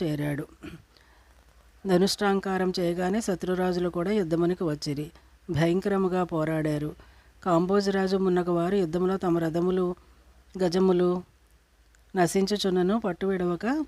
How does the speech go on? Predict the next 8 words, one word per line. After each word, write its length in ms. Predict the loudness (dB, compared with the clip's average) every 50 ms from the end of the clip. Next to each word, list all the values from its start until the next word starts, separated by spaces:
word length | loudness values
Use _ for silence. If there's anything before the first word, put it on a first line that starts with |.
| -4
పురంజయునితో 680 | -2 0 2 2 2 2 2 2 2 2 2 0 -2 -4
పోరాడారు. 640 | -4 -2 -2 -2 0 0 -2 -2 -2 -2 -2 -4
కానీ 300 | -6 -6 -6 -4 -2 -2
వారందరూ 520 | 0 0 0 0 2 2 2 0 0 -2 -4
పురంజయుని 640 | -4 -2 -2 -2 0 0 0 0 0 0 0 -2
పరాక్రమం 640 | -2 -4 -4 -4 -4 -6 -6 -4 -2 -2 0 2 2
ముందు 220 | 2 2 2 2
ఆగలేకపోయారు. 1000 | 0 0 0 -2 -2 -2 -2 -2 -4 -6 -8 -6 -6 -4 -4 -4 -4 -4 -4 -6